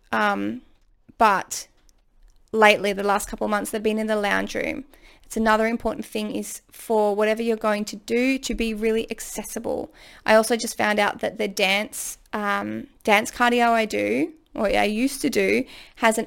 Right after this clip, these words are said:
app on my phone, and I haven't done it yet 'cause I'm not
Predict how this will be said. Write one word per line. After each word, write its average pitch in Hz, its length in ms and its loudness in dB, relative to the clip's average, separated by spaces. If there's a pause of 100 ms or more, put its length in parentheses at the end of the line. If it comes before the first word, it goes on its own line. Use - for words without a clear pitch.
(100)
app 202 240 -2
on 226 80 -2
my 202 140 -2
phone, 208 480 0
and 208 500 -4 (1500)
I 208 640 4 (300)
haven't 302 440 -2
done 240 200 4
it 233 120 -4
yet 196 300 -2
'cause - 160 -12
I'm 202 80 -8
not 214 220 -6